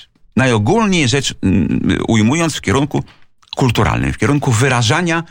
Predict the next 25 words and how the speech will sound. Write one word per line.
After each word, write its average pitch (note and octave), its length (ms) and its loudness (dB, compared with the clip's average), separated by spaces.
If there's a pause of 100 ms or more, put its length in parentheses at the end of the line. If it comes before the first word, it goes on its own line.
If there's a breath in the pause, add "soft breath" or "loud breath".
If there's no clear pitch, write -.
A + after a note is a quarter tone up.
(500 loud breath)
pewnych C3 320 0
treści, C#3 580 0 (580 loud breath)
które B2 520 0 (260 loud breath)
były A#2+ 260 2
treściami, G#2+ 640 0 (380 loud breath)
e, F#2 720 2
nazywanymi F#2+ 1200 0
dzisiaj F2 380 0
uniw-, C#3 280 2
treś-, G#2 260 -2
treściami A2 500 0
uniwersalnymi. G2+ 840 0 (600 loud breath)
Niekoniecznie C#3+ 680 0
tak A#2 200 0
było B2+ 240 2
w F#2+ 60 -4
wypadku G#2+ 420 -2
ruchu A2 180 0
robotniczego F2+ 640 -2
w F2 60 0
miastach. D2 420 -2 (1120)
I F#2 80 0
teraz, D#3+ 260 0
proszę A#2+ 260 0
państwa, C3 440 -2